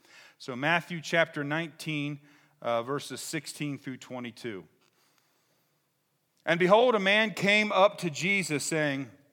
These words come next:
'Teacher, what good deed must I do to have eternal life?' And Jesus said to him,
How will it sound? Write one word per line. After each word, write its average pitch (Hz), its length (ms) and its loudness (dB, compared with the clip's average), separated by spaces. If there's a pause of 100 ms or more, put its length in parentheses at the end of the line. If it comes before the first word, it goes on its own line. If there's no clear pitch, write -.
(640)
'Teacher, 226 540 -4 (1300)
what 180 720 4
good 220 720 0
deed 147 720 -2 (480)
must 175 440 4 (120)
I 240 380 4
do 139 760 -4 (460)
to 135 100 -2
have 156 180 4
eternal 160 320 -2
life?' 147 300 2 (1500)
And 104 140 -16
Jesus 151 440 -2
said 185 260 2
to 135 60 -4
him, 98 240 -8